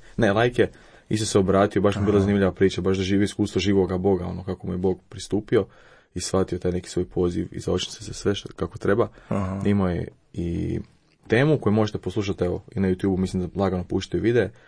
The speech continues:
Speaker 1: a i sami su dali zapravo općenito posvijesti-, išli posvijestiti tu krizu očinstva, zašto danas otac nije otac,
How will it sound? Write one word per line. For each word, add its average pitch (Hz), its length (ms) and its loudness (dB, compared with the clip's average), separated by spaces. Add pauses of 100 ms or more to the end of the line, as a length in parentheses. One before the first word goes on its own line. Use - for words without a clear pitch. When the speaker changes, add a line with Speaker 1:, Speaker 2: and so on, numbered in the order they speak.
(240)
Speaker 1:
a - 120 0
i 98 60 2
sami 104 260 2
su - 120 -6
dali 90 260 0
zapravo 90 260 -4
općenito 90 440 -4 (540)
posvijesti-, 98 420 2 (200)
išli 104 220 -2
posvijestiti 98 720 0 (440)
tu 98 80 -6
krizu 95 320 2
očinstva, 90 440 -2 (300)
zašto 98 300 -2
danas 92 280 -6
otac - 260 -8
nije 90 140 -2
otac, 78 200 -6